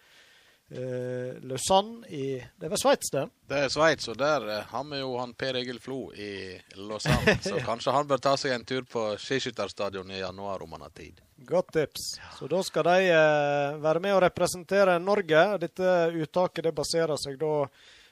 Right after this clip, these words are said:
Speaker 1: på, eh, deres prestasjoner i Norgescupen i fjor, der hun Gunn Kristi, hun, eh, ble nummer to i, eh, seksten-årsklassen, og han, eh, Emil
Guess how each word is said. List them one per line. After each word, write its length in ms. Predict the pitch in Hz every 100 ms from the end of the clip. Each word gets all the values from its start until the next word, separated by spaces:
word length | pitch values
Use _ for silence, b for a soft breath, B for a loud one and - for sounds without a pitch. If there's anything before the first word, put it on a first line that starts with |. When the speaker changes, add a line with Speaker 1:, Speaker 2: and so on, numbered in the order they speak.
| B
Speaker 1:
på, 400 | 135 139 139 135
eh, 40 | 139
deres 320 | 139 147 156
prestasjoner 960 | - 135 - 139 156 151 147 127 127 127 -
i 260 | 131 131 151
Norgescupen 960 | 143 160 160 139 - 131 - 143 135
i 100 | -
fjor, 300 | 139 170 208 175
der 120 | 151
hun 160 | 143 131
Gunn 200 | 143 143
Kristi, 540 | - 131 - - 147
hun, 320 | 123 139 135 127
eh, 180 | 120 120
ble 220 | 123 123
nummer 220 | 127 127 123
to 320 | - 151 190
i, 300 | 190 127 123 123 _ B B B B B B B
eh, 260 | - 127 123
seksten-årsklassen, 880 | 120 160 - 214 - 180 - 214 277
og 220 | 240 175 165
han, 260 | 160 156
eh, 880 | 156 151 147 143 139 143 - - 202
Emil 360 | 208 156 147